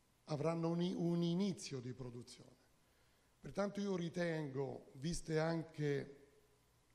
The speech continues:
quelle che sono le necessità della Ferrero e soprattutto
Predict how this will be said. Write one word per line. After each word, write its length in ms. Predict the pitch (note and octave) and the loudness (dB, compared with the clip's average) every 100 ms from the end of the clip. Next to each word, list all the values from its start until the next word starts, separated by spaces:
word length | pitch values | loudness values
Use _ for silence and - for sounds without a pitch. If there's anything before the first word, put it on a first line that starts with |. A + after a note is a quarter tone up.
| _ _ _ _ - _ _ _ _ _ _ _ _ _ _ _ _ _ _ _ _ | _ _ _ _ -20 _ _ _ _ _ _ _ _ _ _ _ _ _ _ _ _
quelle 340 | E3 F#3 F3 | -2 0 0
che 120 | D#3+ | -2
sono 420 | D3+ - F#3 D#3 C#3+ | -4 -4 -2 -2 0
le 160 | D3 | 0
necessità 1120 | D#3 D#3+ - E3 - - C#3 E3+ D3+ G2+ - - | 0 -2 -2 -6 -6 -8 -2 0 0 -4 -14 -12
della 280 | A#2+ C3 B2+ | -6 -4 -6
Ferrero 920 | - A#2+ C#3 D3+ C#3+ B2 A#2 - - - | -6 -8 -4 -2 -2 -6 -10 -12 -20 -12
e 120 | A#2+ | -12
soprattutto 1300 | - C#3+ - B2+ - F3+ F#3 - C#3+ B2+ - - | -10 -10 -8 -10 -8 -8 -8 -10 -8 -8 -10 -20